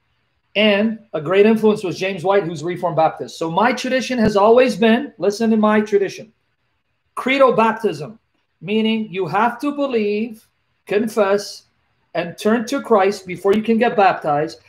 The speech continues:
And baptism is a symbol of your union with Christ. Water baptism doesn't give you the Holy Spirit, doesn't regenerate you.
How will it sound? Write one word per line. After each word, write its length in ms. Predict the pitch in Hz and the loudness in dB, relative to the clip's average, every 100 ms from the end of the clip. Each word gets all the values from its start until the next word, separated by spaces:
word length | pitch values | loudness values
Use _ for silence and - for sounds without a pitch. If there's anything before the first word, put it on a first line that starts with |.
| _ _ | _ _
And 200 | 175 170 | -8 -4
baptism 640 | 240 240 - 254 220 247 247 | 2 2 2 -2 -2 -2 0
is 160 | 202 | 4
a 80 | 202 | 4
symbol 760 | 208 - 311 302 233 240 269 - _ _ _ _ _ _ _ | 2 2 2 4 4 4 0 -10 _ _ _ _ _ _ _
of 180 | 247 214 | 0 2
your 120 | 226 | 4
union 260 | 226 277 269 | 4 4 0
with 160 | 240 | -2
Christ. 500 | - 202 180 202 - _ _ _ - | 0 2 2 0 -10 _ _ _ -4
Water 280 | 170 214 233 | 2 4 4
baptism 500 | 233 233 233 220 214 | 4 2 0 -2 0
doesn't 360 | 208 208 190 | 0 0 -2
give 200 | 185 233 | -2 -2
you 120 | 240 | -2
the 80 | 226 | 2
Holy 180 | 220 208 | 2 2
Spirit, 480 | 202 202 175 185 - _ _ _ _ - | -2 -8 -8 -8 -14 _ _ _ _ -6
doesn't 340 | 160 196 196 | -2 0 0
regenerate 520 | 190 190 190 190 156 135 | -2 0 -2 -2 -4 -6
you. 180 | 123 | -14